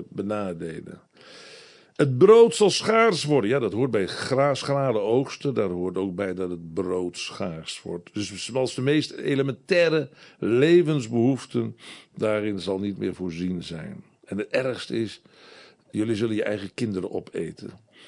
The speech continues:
Bij de belegeringen, vooral in de tijd van, eh, Nebukadnezar, maar ook in de tijd van zesenzestig tot het jaar zeventig, toen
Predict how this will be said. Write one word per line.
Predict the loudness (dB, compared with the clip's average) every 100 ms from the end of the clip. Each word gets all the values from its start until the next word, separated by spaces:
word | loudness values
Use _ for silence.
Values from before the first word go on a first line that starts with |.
| -20 -12
Bij | 0 4
de |
belegeringen, | 4 4 8 8 8 4 2 2 0
vooral | -2 0 2 2
in | 0
de | -2
tijd | -2 -2 -2
van, | -4 -4 -4 -2
eh, | 0 -2 -4
Nebukadnezar, | -2 -2 -2 -4 -2 -2 -2 -4
maar | -2
ook | -2 -2
in | -6
de | -8
tijd | -6 -4 -6
van | -6 -6 -6 -10 _ _ -20 -20 -20 -20 -20 -20 _ _ _ _ -6
zesenzestig | -2 0 0 0 -2 -2 -4
tot | -2
het | 0
jaar | -2 -4
zeventig, | 0 2 2 0 -2 -2 -4
toen | -4 -4 -4